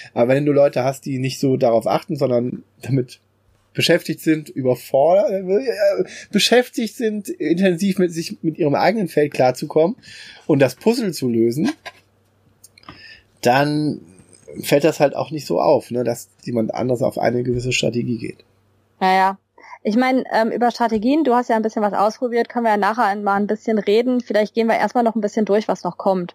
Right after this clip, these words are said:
Speaker 1: Ja.
Speaker 2: Also ich glaub, die Aktion jetzt im Einzelnen zu erklären, ähm, ist jetzt
Speaker 1: <laughs>
Speaker 2: nicht
Speaker 1: Das
Speaker 2: so
Speaker 1: führt zu
Speaker 2: wichtig.
Speaker 1: weit.
Speaker 2: Also man kann plündern, man kann,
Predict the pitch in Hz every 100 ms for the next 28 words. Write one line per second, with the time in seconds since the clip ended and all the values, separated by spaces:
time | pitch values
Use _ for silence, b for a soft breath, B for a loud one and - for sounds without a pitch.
0 | _ - - _ _ _ _ _ _ _
1 | - 202 214 - 220 220 247 - - -
2 | 240 277 240 226 214 170 196 233 233 214
3 | 214 202 - 202 190 196 190 - 185 185
4 | 185 - 190 185 202 190 240 - 247 190
5 | 247 123 226 127 - B B B B -
6 | 220 220 226 214 220 214 214 214 208 -
7 | - 254 269 233 220 214 202 208 - 208
8 | 202 202